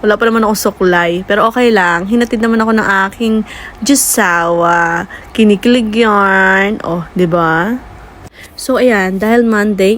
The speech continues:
it's traffic day. Yung nakikita mo na yung building pero di ka makababa. Nakakaloka. Limang minuto bago kami nakababa dyan. Oh,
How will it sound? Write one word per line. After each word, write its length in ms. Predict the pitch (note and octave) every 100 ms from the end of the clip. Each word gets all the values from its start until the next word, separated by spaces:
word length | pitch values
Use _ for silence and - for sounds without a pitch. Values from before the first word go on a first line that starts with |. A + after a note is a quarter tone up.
| -
it's 320 | F#3+ - -
traffic 480 | - F3+ F#3 A3 A3 -
day. 480 | F3 F3 D#3+ E3 F#3 - - -
Yung 160 | D4+
nakikita 320 | F4 F4 E4
mo 80 | E4
na 80 | D#4+
yung 160 | C#4 F#3
building 320 | A3 G3+ A#3+
pero 240 | A#3+ A3
di 80 | G3
ka 80 | G#3
makababa. 560 | G3 F#3 F3 E3 F3
Nakakaloka. 880 | - F3 F#3 F#3 F#3 F3+ E3+ - D#3
Limang 320 | F3+ G#3+ A3
minuto 320 | G#3+ G3+ G3 G3+
bago 240 | F3+ F3+
kami 240 | F#3 F3
nakababa 480 | F3 E3 E3 D#3+ G2+
dyan. 400 | D#3+ C#3 B2+ - E3 - - - - -
Oh, 240 | F#3+ F#3